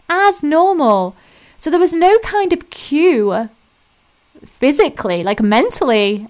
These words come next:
I could, like, "Yeah, this is happening." But physically, it didn't feel any different particularly. Um, it all just rolled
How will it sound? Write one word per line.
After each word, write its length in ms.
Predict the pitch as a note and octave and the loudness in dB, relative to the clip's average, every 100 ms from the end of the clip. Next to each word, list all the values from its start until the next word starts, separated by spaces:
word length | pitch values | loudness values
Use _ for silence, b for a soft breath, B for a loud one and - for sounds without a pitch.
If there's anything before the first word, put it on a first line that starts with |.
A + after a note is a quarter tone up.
| _ | _
I 120 | - G3 | -10 -6
could, 280 | A#3 A#3 - _ - | -8 -8 -20 _ -8
like, 200 | F3+ - | -8 -4
"Yeah, 180 | G#3 G3+ | 0 0
this 220 | G3+ F3+ | 0 -8
is 80 | G3+ | -2
happening." 480 | D4 B3 G3 F3 G#3+ B B | 0 0 -2 -4 -6 B B
But 200 | C4+ D4 | -4 -2
physically, 480 | D#4 F4+ F#4 - D4+ | 0 -2 -2 -2 -4
it 100 | A3 | -2
didn't 240 | C#4 E4 D#4+ | -4 -4 -2
feel 260 | F4 E4 - | -2 0 0
any 360 | B3+ C#4 D4 A#3+ _ | -2 -2 -4 -8 _
different 540 | D4 F4 - - D#4+ F#3 | -4 -4 -4 -4 -4 -4
particularly. 800 | G#3+ - - - - F#3 - F#3 _ _ _ _ _ _ _ _ _ b b b b - | -10 -12 -16 -14 -12 -10 -12 -14 _ _ _ _ _ _ _ _ _ b b b b -6
Um, 540 | A#3 A3+ A3 G#3 F#3 _ _ _ _ _ _ - | -4 -2 -2 -6 -10 _ _ _ _ _ _ -4
it 140 | B3+ | -4
all 200 | - C4 | 0 -2
just 300 | C4+ C#4+ - | -2 -8 -8
rolled 460 | A3 A3+ A3 G#3+ | -4 0 0 -2